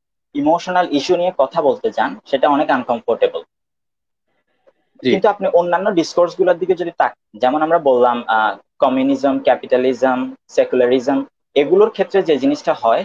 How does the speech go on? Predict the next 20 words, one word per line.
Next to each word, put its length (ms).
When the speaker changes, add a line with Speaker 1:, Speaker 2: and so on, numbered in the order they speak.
Speaker 1:
যে 200
এগুলো 320
আসলে 400
কিছু 280
আর্গুমেন্টের 580
উপর 180
ভিত্তি 340
করে 400
আমাদের 320
সমাজ 380
ব্যবস্থার 460
ব্যাপারে 320
কিছু 460
proposition 640
বা 100
প্রস্তাবনা। 680
তো 420
সেক্ষেত্রে 640
Speaker 2:
একদম। 200
Speaker 1:
feminism 760